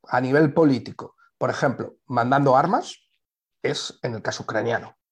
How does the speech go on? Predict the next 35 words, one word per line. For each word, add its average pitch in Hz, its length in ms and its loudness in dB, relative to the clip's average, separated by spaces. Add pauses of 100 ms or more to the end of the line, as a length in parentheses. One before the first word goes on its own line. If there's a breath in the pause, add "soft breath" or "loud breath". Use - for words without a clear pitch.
(160)
Y 143 80 -2
a 127 80 2
mí 175 100 4
me 269 120 4
llama 143 180 2
la 113 60 0
atención. 175 500 -4
Nadie 180 240 2
prime-, 196 380 0 (240 loud breath)
nadie 214 260 4
pide 196 560 4 (160 loud breath)
armas 165 400 2
para 147 220 2
Hamas 143 680 0
en 143 160 -4
Palestina, 226 580 -2
por 113 120 -8
ejemplo, 196 420 -2 (220)
o - 200 -4
para 123 160 4
la 123 40 2
autoridad, 131 600 2 (280 loud breath)
eh, 127 400 2
palestina. 214 560 2
Nadie 139 300 0
está 220 260 0
pidiendo 147 440 4
armas 151 560 0
para 143 140 4
el 127 80 2
Frente 143 300 -2
Polisario 135 640 0 (260 soft breath)
en 127 520 0
su 120 420 -2
lucha 147 680 4